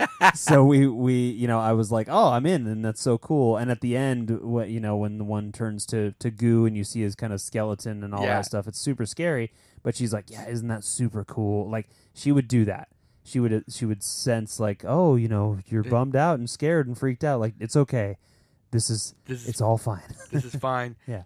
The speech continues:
Speaker 1: It's actually fun.
Speaker 2: Yeah.
Speaker 1: Here's how it's done.
Speaker 2: Yeah, exactly. So, uh, yeah, so that, that, um, that was the story of me seeing it, was, was watching this. It was not at Christmas time.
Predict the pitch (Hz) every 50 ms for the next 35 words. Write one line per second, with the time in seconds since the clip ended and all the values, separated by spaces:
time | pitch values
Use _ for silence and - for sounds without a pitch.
0 | - - - 123 120 - - 120 107 - - 117 101 92 85 - _ _ _ _
1 | 123 110 95 82 - - 120 117 - 117 107 107 95 - - 113 101 95 92 123
2 | - 117 107 98 92 92 90 107 110 92 80 - - - - - - 165 165 165
3 | 151 147 147 147 131 123 135 147 156 123 110 - 139 135 156 175 175 - - 139
4 | 131 139 143 156 151 - - _ _ _ _ _ _ _ _ _ _ _ 123 123
5 | 120 117 113 110 120 147 160 170 143 127 123 - - 139 131 127 123 120 113 107
6 | 113 120 113 107 101 - - 135 127 120 110 107 107 98 107 110 95 101 101 110
7 | 110 101 - - 113 113 113 - - 113 104 98 113 123 120 120 113 120 120 120
8 | 135 143 151 - - 147 135 131 127 123 - _ _ - _ _ - - 131 120
9 | 123 120 107 - - 110 101 98 98 101 110